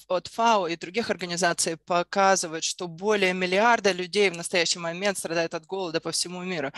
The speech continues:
Каким образом мы можем подготовиться к будущему? Что нам необходимо сделать? Потому что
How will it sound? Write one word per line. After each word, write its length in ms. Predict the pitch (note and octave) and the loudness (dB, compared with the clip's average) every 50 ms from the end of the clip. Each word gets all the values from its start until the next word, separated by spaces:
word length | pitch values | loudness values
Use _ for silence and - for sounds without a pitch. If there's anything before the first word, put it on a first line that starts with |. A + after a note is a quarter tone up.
| - - - - | -8 -8 -10 -2
Каким 380 | - A3 G#3+ - C4+ C4+ B3+ B3 | 0 0 2 4 6 6 8 8
образом 440 | B3+ B3+ A#3+ G3+ G3 F#3+ F3+ F3 E3+ | 8 6 6 4 2 2 2 2 2
мы 80 | F3 F3+ | 2 2
можем 280 | F#3 F#3+ F#3 F#3+ F#3 | 0 0 0 -2 -2
подготовиться 800 | - G3 F3+ E3+ G3 G3 F3+ - - A3+ A#3 G#3+ F3+ - - F#3+ | -2 -4 -2 0 0 0 0 2 0 0 2 2 0 -2 -2 -4
к 80 | F3 E3 | -6 -6
будущему? 480 | F3 A3+ A#3 F#3 D#3 - - - D3 | -6 -6 -6 -4 -2 -2 -2 -2 -2
Что 200 | D#3+ - - F#3+ | -4 -4 -2 -2
нам 180 | G3 G3 F#3 F3+ | -2 -2 -2 0
необходимо 580 | F3+ F3 F3 - - G3+ F#3+ F3+ F#3 F3 E3 E3 | 0 -2 -2 2 2 0 2 2 -2 -2 -2 -4
сделать? 600 | D#3+ F3 F3 - C4+ C#4 G#3+ D3+ D3 D3+ - - - - - - - - _ | -4 -4 0 2 4 4 4 4 2 -2 -4 -8 -10 -12 -12 -14 -14 -16 _
Потому 460 | - F3 F3 - F#3+ F#3 F#3+ F#3+ F#3+ | 0 0 4 4 2 2 2 0 -2
что 420 | F#3 - - - F#3 F#3 F3+ F3 | -2 -2 0 2 2 2 2 0